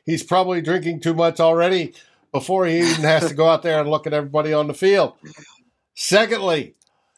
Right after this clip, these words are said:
if you haven't already, like, subscribe, and ring the bell. It really does help. All your interaction in the comments do,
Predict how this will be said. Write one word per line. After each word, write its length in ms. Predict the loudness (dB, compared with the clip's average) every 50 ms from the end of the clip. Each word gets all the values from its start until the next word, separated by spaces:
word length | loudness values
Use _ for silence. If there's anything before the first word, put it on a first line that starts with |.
| _ _
if 160 | -8 -6 -4 -2
you 120 | -2 -2
haven't 360 | 0 0 0 2 2 4 4
already, 640 | 4 4 4 4 4 4 2 2 -2 -6 -12 -16 _ _ _ _ _ _ -12
like, 640 | -10 -6 -4 -2 2 2 4 4 2 0 -4 -12 -20 -20 -20 _ _ -16
subscribe, 1040 | -12 -8 -6 -6 -6 -6 -8 -10 -4 -2 0 2 4 4 4 4 2 -2 -4 -10 -10 -6
and 200 | -6 -4 -2 -2
ring 180 | -2 -2 -2 -4
the 60 | -4
bell. 440 | -2 0 2 2 4 4 2 0 0
It 140 | -2 -6 -6
really 500 | -6 -4 -2 0 2 2 2 0 0 -2
does 420 | -2 0 2 2 2 0 -2 -2
help. 360 | 0 2 2 2 0 -4 -8 _ _ _ _ _ _ _ _
All 200 | 0 0 2 2
your 160 | 2 0 -2 -2
interaction 680 | -2 0 0 2 2 2 0 0 -2 -6 -8 -6 -6
in 120 | -4 -4
the 80 | -4 -6
comments 680 | -8 -4 -2 0 0 2 0 0 -2 -2 -4 -8 -12
do, 520 | -4 0 2 4 4 4 4 2 2 -2